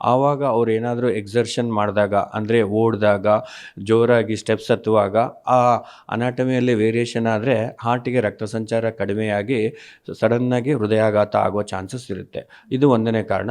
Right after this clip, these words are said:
ಎರಡನೇ ಕಾರಣ ಅಂದ್ರೆ ಆವಾಗ್ಲೇ ಹೇಳ್ದಂಗೆ ಕವಾಟ ತೊಂದರೆ ಇದ್ರೂ ಕೂಡ ಆ ಥರ ಆಗುತ್ತೆ, ಅಯೋಟಿಕ್ ಸ್ಟೀನೋಸಿಸ್ ಅಂತ. ಇದನ್ನ ನಾವು ಎಕೋ ಮಾಡಿ, ಆ, ಡಯಾಗ್ನೋಸ್ ಮಾಡದೇ ಇದ್ರೆ ಆ ರೋಗ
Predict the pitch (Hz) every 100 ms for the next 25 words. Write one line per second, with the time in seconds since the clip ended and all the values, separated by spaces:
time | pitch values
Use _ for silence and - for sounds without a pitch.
0 | 151 - 143 151 156 147 147 139 135 139
1 | 139 156 120 123 131 123 120 117 120 127
2 | 117 - _ _ _ 127 120 139 143 139
3 | 127 117 120 110 110 107 147 110 101 104
4 | 123 101 101 - - - - - 117 117
5 | 123 131 - 107 104 95 92 98 95 -
6 | - - 123 123 131 123 120 120 113 -
7 | 107 - 143 147 - 113 117 123 143 -
8 | 113 117 110 107 104 101 104 82 113 117
9 | 120 127 113 110 110 113 110 185 - 117
10 | 107 113